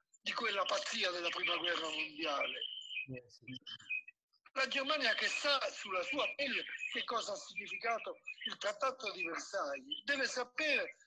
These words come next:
Speaker 1: che dalla guerra contro il coronavirus non si esce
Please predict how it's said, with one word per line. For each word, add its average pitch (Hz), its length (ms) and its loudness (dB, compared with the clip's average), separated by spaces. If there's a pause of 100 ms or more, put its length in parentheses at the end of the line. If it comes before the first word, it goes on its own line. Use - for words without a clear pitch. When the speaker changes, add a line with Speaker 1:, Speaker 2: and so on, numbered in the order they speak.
(280)
Speaker 1:
che 220 160 0
dalla 262 320 4
guerra 269 460 2
contro 202 300 -8
il 185 80 -8
coronavirus 202 1040 -4
non 254 200 -2
si 247 260 -2
esce 220 540 -2